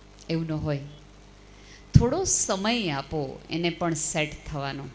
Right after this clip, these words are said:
સેટ થવા માટેનો સમય આપો. એને ઈ જગ્યામાં તમે કોઈ પણ જ વૃક્ષ વાવો ને, તોય તમે વારે ઘડીએ જોઈ નથી લેતા કે એના મૂળિયા ઊંડા ગયા, એના મૂળિયા ઊંડા ગયા, એના મૂળિયા ઊંડા ગયા. નહીં.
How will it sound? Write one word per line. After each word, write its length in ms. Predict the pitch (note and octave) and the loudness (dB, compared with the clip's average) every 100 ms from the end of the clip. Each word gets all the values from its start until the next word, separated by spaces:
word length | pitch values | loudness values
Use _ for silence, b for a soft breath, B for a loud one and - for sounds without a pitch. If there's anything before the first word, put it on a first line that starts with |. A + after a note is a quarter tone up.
| - - - - - - - - - - - - - - - - - | -20 -20 -20 -20 -20 -20 -20 -20 -20 -20 -20 -20 -20 -20 -20 -20 -10
સેટ 380 | - F3+ D#3+ D#3 | -4 -2 -2 -4
થવા 180 | E3+ F3 | -4 -2
માટેનો 400 | F3+ F#3+ G3 B3+ | -2 -4 -6 -4
સમય 540 | - - D#3 D#3 D#3 | -4 -2 -2 -2 -2
આપો. 320 | C3 C#3 - - - B B B B - | -4 -10 -14 -16 -20 B B B B -2
એને 380 | A#3 C#4+ F4+ - | 0 0 -2 -2
ઈ 100 | C4 | -4
જગ્યામાં 840 | A#3 G3 F#3+ F3 G#3+ A3+ A#3 D4 D#4+ | -2 -2 -2 0 0 0 -4 -6 -4
તમે 160 | G3+ G3 | -6 -4
કોઈ 160 | G3+ | -6
પણ 200 | G3+ A3 | -4 -4
જ 180 | E3+ D#3 | -2 -4
વૃક્ષ 400 | D#3 F#3+ - - | -2 -2 -4 -2
વાવો 260 | G#3 A3 F#4+ | -2 -2 -4
ને, 160 | F#4 | -6
તોય 180 | - A3+ | -4 -4
તમે 160 | A3 G3 | -4 -2
વારે 260 | D#3 E3 | 0 0
ઘડીએ 280 | F#3 G3+ A3 | 0 0 0
જોઈ 220 | E3+ G#3 | -2 -4
નથી 220 | A3 G#3+ | -4 -4
લેતા 200 | G#3+ F#3+ | -4 -4
કે 100 | E3+ | -4
એના 120 | E3+ E3 | -2 -2
મૂળિયા 340 | F3 F3+ F3 | -2 -2 -2
ઊંડા 260 | F3 F3 E3+ | -2 -2 -2
ગયા, 300 | E3+ G#3 C4+ - - - - | -2 -4 -6 -14 -20 -18 -8
એના 140 | E3 | -4
મૂળિયા 320 | E3 F3+ F3 | -2 2 2
ઊંડા 280 | F3 F3 E3+ | 2 2 0
ગયા, 340 | E3+ G3 A#3 C#4 - - | 0 -4 -6 -10 -16 -10
એના 140 | D#3+ | -8
મૂળિયા 300 | D3+ F3 F3 | -6 -4 -2
ઊંડા 240 | F3 F3 E3 | -2 0 0
ગયા. 360 | D#3+ G3 B3+ C#4+ - - - D3 | 0 -2 -2 -6 -16 -20 -16 -10
નહીં. 440 | C3+ C#3+ F3+ F#3 | -4 0 0 -2